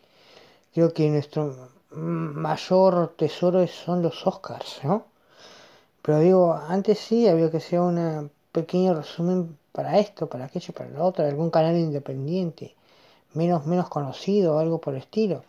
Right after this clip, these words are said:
Pero ni eso. No hay nadie que resuma, no hay nadie que le importe, no hay nadie que le diga, porque ya dejaron de ser importantes. Y este creo que es el ter-, y, y, ¿y saben qué? Me está dando un déjà vu enorme,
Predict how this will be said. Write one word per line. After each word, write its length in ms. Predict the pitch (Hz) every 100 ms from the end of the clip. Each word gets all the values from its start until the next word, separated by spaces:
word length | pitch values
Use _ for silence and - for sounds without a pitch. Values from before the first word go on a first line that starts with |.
| _ _ _ _
Pero 200 | - 151
ni 300 | 143 151 262
eso. 340 | 294 - 131 113 _ _ _ _ _ _ _ _ _ -
No 120 | 170
hay 140 | 196
nadie 400 | 196 202 233 240
que 140 | 220 190
resuma, 540 | 175 - 202 196 202
no 180 | 196 185
hay 80 | 185
nadie 340 | 180 208 240
que 140 | 233 226
le 80 |
importe, 720 | 214 196 190 - 185 165 190 185
no 80 |
hay 100 | 180
nadie 340 | 165 175 220 247
que 120 | 220
le 100 | 220
diga, 320 | 214 190 190 196 - - - - -
porque 220 | - 190
ya 340 | - - 202 208 185 -
dejaron 440 | 196 - 190 202 202
de 100 | 196
ser 320 | - 190 190 -
importantes. 1040 | 202 180 160 - - 208 196 170 139 - - - - - -
Y 100 | 208
este 200 | 220 -
creo 200 | - 220
que 100 | -
es 180 | 208 -
el 40 | -
ter-, 320 | 185 151 - - - -
y, 60 | 165
y, 340 | - - 185 - - - -
¿y 60 | 208
saben 320 | - 226 226
qué? 160 | - 254
Me 80 | 240
está 180 | -
dando 180 | 220 240
un 120 | 233
déjà 300 | 208 196 170
vu 260 | 165 220 240
enorme, 640 | - 160 180 170 165 202